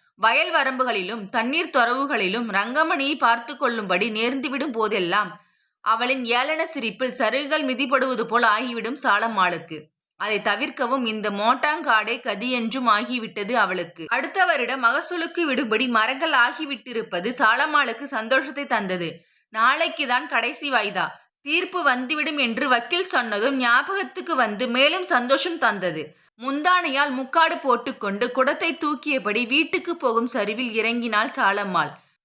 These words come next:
கோர்ட் வாசலில் பூவெடுத்து குலுங்கும் மாமரத்தின் கீழே சாலம்மாள் உட்கார்ந்திருந்தாள். வெயில் குட்டிகளை கவ்வும் பூனை என பாரித் திரிந்தது.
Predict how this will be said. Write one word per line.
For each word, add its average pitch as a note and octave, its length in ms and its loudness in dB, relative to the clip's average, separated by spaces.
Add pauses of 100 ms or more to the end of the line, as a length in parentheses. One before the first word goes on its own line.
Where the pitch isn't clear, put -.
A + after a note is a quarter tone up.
(120)
கோர்ட் D#4 360 2
வாசலில் C4+ 600 2
பூவெடுத்து E4+ 640 0
குலுங்கும் B3 420 0
மாமரத்தின் D#4 680 2
கீழே A#3+ 300 0
சாலம்மாள் C4 640 2
உட்கார்ந்திருந்தாள். A3+ 920 -2 (380)
வெயில் C#4+ 720 0
குட்டிகளை D4+ 600 -2
கவ்வும் A#3+ 500 0
பூனை D4 360 0
என A3+ 320 0
பாரித் A#3 440 2
திரிந்தது. F#3+ 480 -6